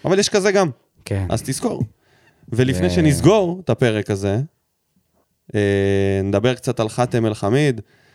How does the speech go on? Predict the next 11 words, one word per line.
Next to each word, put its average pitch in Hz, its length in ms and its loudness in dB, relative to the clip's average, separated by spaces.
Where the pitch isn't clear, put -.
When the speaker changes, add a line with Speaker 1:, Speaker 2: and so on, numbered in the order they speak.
Speaker 2:
לפני 151 280 -2
שמונה 147 460 0
עשרה 160 240 0
שעות 117 480 -2
Speaker 1:
אה. 143 160 -2
Speaker 2:
יוצאת 127 340 2
הודעה. 101 420 0
איך 160 160 -2
זה 170 120 0
תמיד 147 340 0
קורה 139 500 2